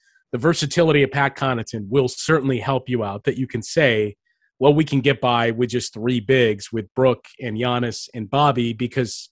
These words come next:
Pat Connaughton in a pinch can play small ball forward, and we have Semi Ojeleye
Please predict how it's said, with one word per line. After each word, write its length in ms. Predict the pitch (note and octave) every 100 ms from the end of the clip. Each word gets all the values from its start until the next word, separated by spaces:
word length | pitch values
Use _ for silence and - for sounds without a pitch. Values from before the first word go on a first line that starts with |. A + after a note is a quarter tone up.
| _
Pat 240 | - C3
Connaughton 400 | - C#3 C3 C#3
in 100 | C3+
a 20 |
pinch 380 | C3 D#3+ A#2 -
can 120 | -
play 420 | G#2+ - A#2+ G#2+ G2+ _ _ _
small 340 | - C#3+ B2+ A#2
ball 240 | B2 A#2
forward, 340 | G#2+ C3+ A#2+ G#2
and 80 |
we 80 | G#2+
have 160 | A#2+ B2
Semi 280 | - B2+ B2
Ojeleye 600 | B2+ B2 A#2+ A#2+ A#2